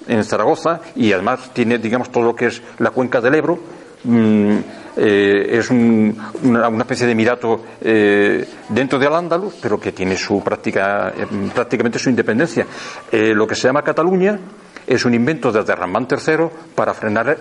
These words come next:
el, la inva-, el expansionismo franco hacia la península ibérica. Entonces, eh, mm, coge el catalán, es una mezcla entre lo que es los préstamos de la lengua, eh, valenciano-aragonesa,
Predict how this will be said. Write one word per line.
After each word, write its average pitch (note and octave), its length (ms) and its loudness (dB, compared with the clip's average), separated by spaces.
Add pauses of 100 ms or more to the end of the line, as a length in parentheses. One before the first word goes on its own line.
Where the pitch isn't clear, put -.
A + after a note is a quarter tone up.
el, C3 320 2
la A2+ 140 4
inva-, A2+ 320 0
el B2 100 2
expansionismo A#2+ 960 -2
franco F3 540 -2 (260)
hacia - 240 0
la A2 80 2
península A2+ 400 0
ibérica. A#2 480 0 (500)
Entonces, C3 480 0 (280)
eh, G#2 760 4 (640)
mm, G#2 840 4 (120)
coge C#3 600 2
el A2 160 -2
catalán, B2 500 0
es - 140 -6
una B2 120 0
mezcla D#3 360 0
entre C3 220 -4
lo G#2+ 160 2
que A#2+ 200 2
es A#2+ 120 -6 (280)
los A2 160 -2
préstamos C#3 520 -2
de B2 120 2
la G#2+ 100 2
lengua, B2+ 520 2 (280)
eh, - 140 0
valenciano-aragonesa, A#2+ 1300 0